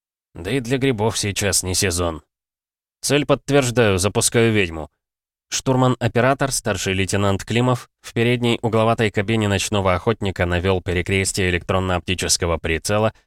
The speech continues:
и нажал на гашетку. Из-под короткого широкого крыла ударного вертолёта стартовала малогабаритная самонаводящаяся ракета.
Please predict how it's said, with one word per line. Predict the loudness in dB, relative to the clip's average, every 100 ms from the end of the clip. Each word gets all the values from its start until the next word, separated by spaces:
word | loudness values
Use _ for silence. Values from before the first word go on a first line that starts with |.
| _
и | -2
нажал | 0 2 0 0
на | -2
гашетку. | -4 -4 -6 -6 -10 -14 _ _ _ _ _ -8
Из-под | -4 -2 0
короткого | 4 2 4 2
широкого | 4 2 2 2 0
крыла | 2 2 4 4
ударного | 2 2 0 2 2
вертолёта | 2 2 2 2 2 0 -4 _ _
стартовала | -4 0 2 4 4 4
малогабаритная | 4 2 2 2 0 2 2
самонаводящаяся | 4 2 2 2 2 0 -2 -2 0 -2
ракета. | -2 -2 0 -2